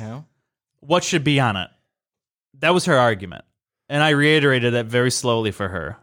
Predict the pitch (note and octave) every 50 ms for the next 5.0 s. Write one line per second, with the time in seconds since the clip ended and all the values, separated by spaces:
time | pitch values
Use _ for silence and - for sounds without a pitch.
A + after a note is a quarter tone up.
0 | _ _ B2 B2+ A#2+ A#2 C3 B2 - C3+ A#2+ A#2+ A#2+ A2+ - A2 G#2+ G#2+ G2+ G2
1 | F#2+ G2+ C3+ C#3+ G3 G3 - B3 - A3 G3+ F#3 - E3+ - D3+ C3+ - - C3
2 | A#2 A2 A2 A2+ - A2+ G#2 - A2 G#2 A2+ A2 G#2 G2 A2 G#2 G2 G#2 G#2+ G2+
3 | G#2 E2 F#2+ F#2+ F#2 F#2+ F#2 - G#2 F#2+ F2+ E2+ - - _ _ _ _ - A#2
4 | G#2 G2 - G#2 G2 G2 F2 E2+ G2 - - A#2+ B2 B2+ B2+ B2 B2 B2 B2+